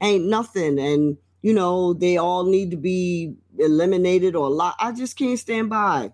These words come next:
and let people say that kind of stuff. Same true with this sister and, and this council of women sitting, talking about, you know, we can't be measured by the same obesity standards.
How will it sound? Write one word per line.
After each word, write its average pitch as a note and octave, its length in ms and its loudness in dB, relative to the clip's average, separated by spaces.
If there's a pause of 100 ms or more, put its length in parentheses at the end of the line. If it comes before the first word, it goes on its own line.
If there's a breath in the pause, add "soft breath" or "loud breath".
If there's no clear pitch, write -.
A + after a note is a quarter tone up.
(120)
and G3 140 2
let F#3+ 160 0
people D3+ 440 -4
say E3+ 280 0
that C#3 160 -2
kind B2 200 -2
of B2+ 60 -6
stuff. - 300 -14 (300 loud breath)
Same B3 360 0
true A3+ 240 -2
with F#3+ 200 0
this G3 220 0
sister A3 400 -2
and, D#3+ 360 0
and E3 260 2
this F3+ 280 0 (240 soft breath)
council G#3 760 -2
of D3 240 0 (100)
women F#3 760 0 (360)
sitting, F#3 600 0
talking F3 640 0
about, C3 480 -2 (640)
you C#3+ 100 0
know, G#2 320 -4 (160)
we D3+ 140 0
can't E3 260 0
be D3 140 2
measured C3+ 580 2
by B2+ 160 -2
the B2 100 -4
same B2+ 380 2
obesity A#2+ 640 -2
standards. G#2 800 -6